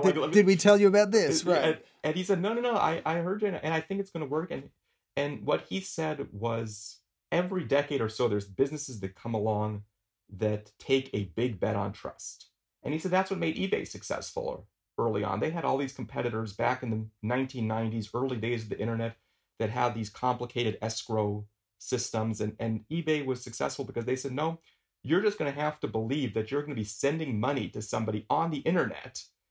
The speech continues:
Speaker 1: Right.
Speaker 2: and they are actually going to send you the baseball card or Beanie Baby that you bought." And, and that was considered crazy at the time.
Speaker 1: Or the shared economy. You're gonna go and stay in someone else's apartment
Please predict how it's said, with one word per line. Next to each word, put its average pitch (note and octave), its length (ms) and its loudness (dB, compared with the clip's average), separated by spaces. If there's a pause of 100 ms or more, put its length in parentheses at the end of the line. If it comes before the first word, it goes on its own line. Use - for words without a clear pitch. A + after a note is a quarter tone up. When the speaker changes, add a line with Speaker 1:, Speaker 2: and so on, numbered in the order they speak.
(180)
Speaker 1:
Right. - 140 2
Speaker 2:
and C3+ 160 4
they D3 120 6
are D3+ 160 4
actually C#3 380 2
going C3 200 4
to A#2+ 60 0
send C3+ 340 0
you A2 120 0
the G#2 100 0
baseball A2+ 480 0
card A2 320 2
or G#2+ 80 -2
Beanie A2 300 -2
Baby G#2 300 0
that G2+ 160 0
you G#2+ 60 -6
bought." A2+ 260 0
And, C#3+ 100 -8
and D#3 140 -6
that D#3+ 60 -2
was - 220 -6 (200)
considered F3+ 320 0
crazy G3 380 2
at G#2 80 2
the A#2+ 60 0
time. D#2+ 380 -2
Speaker 1:
Or F#3+ 140 8
the G3+ 80 10
shared A3 320 8
economy. G#3 560 4 (140)
You're G3+ 120 2
gonna C#4 140 4
go A#3+ 120 4
and G3+ 100 6
stay G3 260 2
in E3+ 80 4
someone C#4+ 400 2
else's A3+ 340 4
apartment F#3 720 2